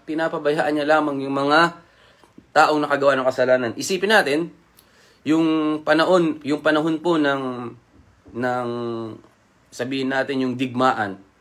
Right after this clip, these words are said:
Ano po? Yung Europa, nung sinakop nila, yung gusto nilang suk-, sakupin ang,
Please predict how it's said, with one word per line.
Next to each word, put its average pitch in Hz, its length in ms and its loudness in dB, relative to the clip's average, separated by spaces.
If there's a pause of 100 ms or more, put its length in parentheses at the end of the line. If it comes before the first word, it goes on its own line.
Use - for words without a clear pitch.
Ano 104 200 -6
po? 131 200 -4
Yung 123 240 -4
Europa, 156 720 4 (400)
nung 120 200 -6
sinakop 147 520 -2
nila, 156 560 4 (400)
yung 135 320 0
gusto 147 240 -4
nilang 147 240 0
suk-, 139 240 -4
sakupin 170 720 0 (480)
ang, 131 320 2